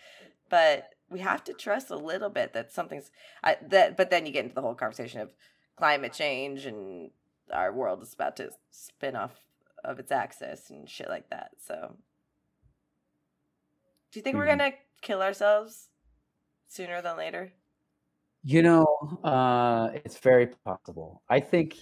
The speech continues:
Speaker 2: you know, if you, you, you start to get a little bit into, like, the spiritual community and, and things like that, um, there's a lot of talk that, like, we're, we're really at a, a crossroads right now. And
Speaker 1: Mm-hmm.
Speaker 2: humanity can go one of two ways.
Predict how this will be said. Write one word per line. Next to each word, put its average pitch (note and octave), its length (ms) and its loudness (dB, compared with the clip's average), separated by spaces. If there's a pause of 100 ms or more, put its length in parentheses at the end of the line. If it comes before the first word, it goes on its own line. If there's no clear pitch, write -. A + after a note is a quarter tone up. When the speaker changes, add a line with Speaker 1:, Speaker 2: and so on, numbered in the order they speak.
Speaker 2:
you C3 140 0
know, A#2+ 80 2
if - 120 -8
you, G#3 120 -2
you, E3+ 340 0
you F3+ 120 -2
start E3+ 220 -2
to E3 60 -6
get D3 220 4 (360)
a B2 40 -6
little A#2 180 4
bit A2+ 100 4
into, G#2+ 140 0
like, G#2 140 2
the - 60 -8
spiritual F#2+ 500 -6
community G2 720 -6
and, E2+ 140 -12
and F2 160 -12
things F#2+ 240 -4
like E2 160 -4
that, F2 220 -2 (640)
um, F2+ 340 0
there's F#2+ 140 0
a G2+ 60 6
lot A2 200 8
of C#3 80 4
talk A2 300 2
that, F#2+ 120 4
like, F2 160 2
we're, C3 380 4 (320)
we're C3+ 120 6
really D3+ 440 8
at A#2 180 8
a, G#2 260 6 (100)
a G#2 40 -12
crossroads - 680 0
right - 220 -4
now. - 240 -16 (280)
And F3+ 180 -10
Speaker 1:
Mm-hmm. - 80 -8
Speaker 2:
humanity C3+ 520 4
can A#2+ 180 -4
go G#2 360 2 (640)
one G2+ 340 -2
of F#2+ 120 -8
two G#2+ 140 -8
ways. D2+ 420 -10